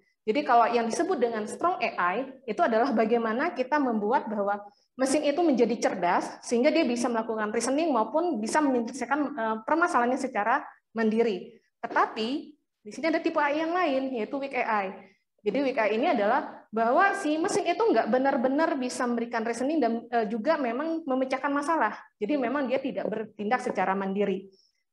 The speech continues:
Nah, kalau tadi, eh, ada pertanyaan dari misalnya rekan-rekan saya atau misalnya mahasiswa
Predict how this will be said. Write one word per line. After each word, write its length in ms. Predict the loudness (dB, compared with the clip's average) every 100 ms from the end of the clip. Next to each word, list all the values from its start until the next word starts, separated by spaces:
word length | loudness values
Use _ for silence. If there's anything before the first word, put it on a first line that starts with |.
| _ -2
Nah, 160 | -2
kalau 240 | 0 2 2
tadi, 560 | 2 2 0 -4 -8 -16 _ _ _ _ _ _ _ _ _ _ -20 _
eh, 220 | -4 -2 -2
ada 160 | -2 -2
pertanyaan 420 | -2 -2 -2 0
dari 380 | 2 2 2 0
misalnya 480 | -4 -6 -6 -6 -6
rekan-rekan 560 | -6 -4 -4 -2 -4 -2
saya 400 | -2 0 0 0
atau 220 | -2 -4
misalnya 260 | -2 0 0
mahasiswa 580 | 0 -2 -4 -6 -2